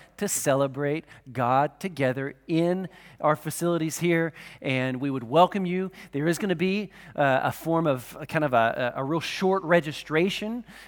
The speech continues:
uh, just 'cause we have to be able to plan how many people are coming, and, uh, we have to abide by all of the different rules and regulations and this and that, but we want it to be a life-giving experience for you, and so we would encourage you just to check out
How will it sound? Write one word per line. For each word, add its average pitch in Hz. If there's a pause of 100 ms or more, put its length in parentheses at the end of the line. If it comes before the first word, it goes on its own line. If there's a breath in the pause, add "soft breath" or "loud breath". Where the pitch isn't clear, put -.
uh, -
just 147
'cause 143
we 143
have 156
to 151
be 160
able 147
to 143
plan 170
how 156
many 147
people 143
are 131
coming, 180 (400 loud breath)
and, 139
uh, 131
we 131
have 139
to 147 (240 loud breath)
abide 151
by 147 (260 loud breath)
all 143
of 135
the 127
different 143
rules 165
and 131
regulations 143
and 139
this 139
and 139
that, 139 (240 loud breath)
but 131
we 131
want 143
it 135
to 131
be 127
a 120
life-giving 151
experience 139
for -
you, 156
and 120
so 131
we 131
would 127
encourage 160
you 180 (180 loud breath)
just -
to 123
check 165
out 175